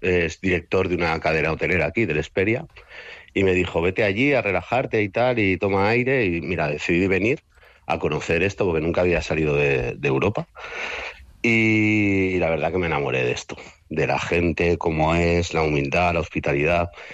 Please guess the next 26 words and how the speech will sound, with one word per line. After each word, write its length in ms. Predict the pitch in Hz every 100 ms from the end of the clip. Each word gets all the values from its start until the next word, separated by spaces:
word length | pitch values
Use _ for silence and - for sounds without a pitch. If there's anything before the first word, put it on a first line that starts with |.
| -
Para 120 | - 90
que 100 | 90
os 120 | 92
hagáis 300 | 92 101 117
una 180 | 117 110
idea, 420 | 110 120 120 123 - _ _ - - - - -
eh, 840 | 104 104 101 98 98 90 85 85 87
esto 300 | 107 - 117
es 100 | -
como 340 | - 113 104
la 100 | 98
España 520 | 90 - 101 104 107
de 80 | 107
los 220 | 101 95
ochenta. 640 | 92 - 104 107 104 135 -
<laughs> 40 | - - - - - - - - - - _ -
Mm, 440 | - 95 90 87 87
es 140 | 98
como 220 | - 101
si 140 | 92 95
se 140 | -
hubiera 220 | 92 101 98
parado 280 | 98 95 90
en 40 |
el 140 | 87 78
tiempo. 480 | 95 104 147 185